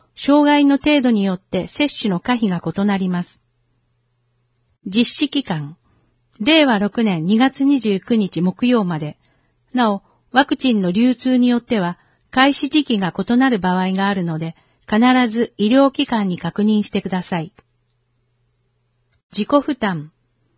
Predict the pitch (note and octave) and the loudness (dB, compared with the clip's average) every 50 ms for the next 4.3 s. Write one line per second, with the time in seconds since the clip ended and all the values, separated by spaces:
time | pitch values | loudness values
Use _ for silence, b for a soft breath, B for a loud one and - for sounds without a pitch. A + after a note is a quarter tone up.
0 | _ _ _ _ _ _ _ _ _ _ _ - - D#4+ E4 D#4 C#4+ C4+ C4+ C#4 | _ _ _ _ _ _ _ _ _ _ _ -4 0 2 4 4 4 4 4 4
1 | C4+ A3+ - F#3 - E3 - - A#3+ B3 B3 A#3 - B3 A#3+ G#3+ F#3 D#3+ D3 D3+ | 2 0 -2 -6 -6 -6 -6 -2 0 0 0 2 0 0 0 0 -2 -2 -4 -8
2 | E3 - _ _ _ _ _ _ _ _ _ _ _ _ _ - - A#3 A#3 A#3+ | -12 -16 _ _ _ _ _ _ _ _ _ _ _ _ _ -6 -2 0 0 0
3 | A#3+ A#3 A#3 - A#3+ - - G#3 G3+ A3 G3 G#3+ G#3 G#3+ G3+ G3+ G3+ G3 F#3+ F#3+ | 0 -2 -2 -2 -2 -4 -2 -2 -2 -2 -2 0 -2 0 0 0 -2 -2 -2 -4
4 | F#3 F#3 F3+ F#3+ - | -4 -4 -6 -8 -10